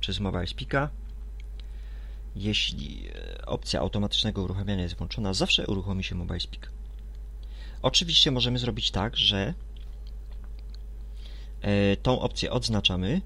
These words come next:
i ja tak mam zrobione. Na profilu normalnym mam tą opcję wyłączoną, na profilu początkującym mam opcję włączoną. E, jeśli chcę, aby MobileSpeak odezwał mi się po restarcie telefonu,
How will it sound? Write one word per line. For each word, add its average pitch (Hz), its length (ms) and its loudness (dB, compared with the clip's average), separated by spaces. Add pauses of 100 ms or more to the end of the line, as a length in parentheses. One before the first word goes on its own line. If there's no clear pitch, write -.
(1600)
i 131 280 2
ja 131 100 6
tak 95 160 2
mam 95 120 2
zrobione. 90 320 0
Na 95 120 2
profilu 135 340 -2
normalnym 95 580 0
mam 90 180 -2
tą 87 140 -4
opcję - 260 -4
wyłączoną, 107 560 2
na 247 180 -2
profilu 147 360 -4
początkującym 98 720 -2
mam 90 180 -2
opcję - 260 -6
włączoną. 127 560 0 (960)
E, 90 340 4 (640)
jeśli 117 280 6
chcę, 120 280 10
aby 95 180 4
MobileSpeak 104 500 4
odezwał 95 320 0
mi 87 120 0
się 85 220 0 (320)
po 101 80 0
restarcie - 400 0
telefonu, 135 480 0